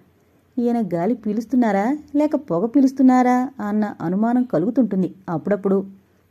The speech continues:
ఎప్పుడు చూసినా సిగరెట్ చేతిలో లేకుండా ఉండరే.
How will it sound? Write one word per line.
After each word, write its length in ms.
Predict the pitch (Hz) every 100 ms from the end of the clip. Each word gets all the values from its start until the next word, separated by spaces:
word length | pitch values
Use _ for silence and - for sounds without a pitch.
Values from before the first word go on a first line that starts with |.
| _ 196
ఎప్పుడు 340 | 196 202 269 269
చూసినా 460 | 262 226 220 285 285 -
సిగరెట్ 420 | 185 202 269 269
చేతిలో 460 | - 185 190 254 254
లేకుండా 420 | 254 262 254 247
ఉండరే. 440 | 175 208 233 233